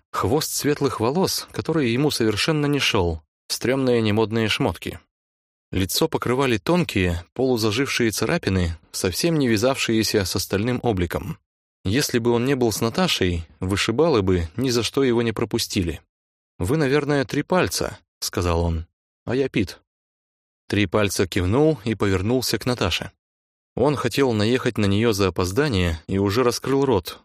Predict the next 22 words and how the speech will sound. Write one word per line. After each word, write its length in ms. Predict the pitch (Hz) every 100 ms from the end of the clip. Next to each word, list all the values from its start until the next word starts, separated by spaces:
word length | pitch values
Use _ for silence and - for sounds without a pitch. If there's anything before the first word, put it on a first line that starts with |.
| _
но 160 | - 98
тут 200 | 120 170
разглядел 500 | 143 113 127 139 139
её 140 | 127
лицо 380 | 120 117 - 135
в 60 | 107
свете 360 | - 127 117
фонаря 580 | 98 101 90 123 147 87 - -
и 100 | 127
замолк. 580 | 120 135 101 92 - - _ _ _ _ _
Безупречный 840 | 95 92 90 82 156 - 98 87 80 -
и 120 | 120
слишком 420 | 113 131 143 - 117
обильный 360 | 113 123 113
макияж 600 | 101 95 101 139 131 - -
не 200 | 101 104
мог 240 | 127 -
скрыть 320 | - 123 127
её 180 | 101 101
худобы 500 | 95 98 92 131 123 95
и 100 | 104
бледности. 640 | 120 110 92 - - -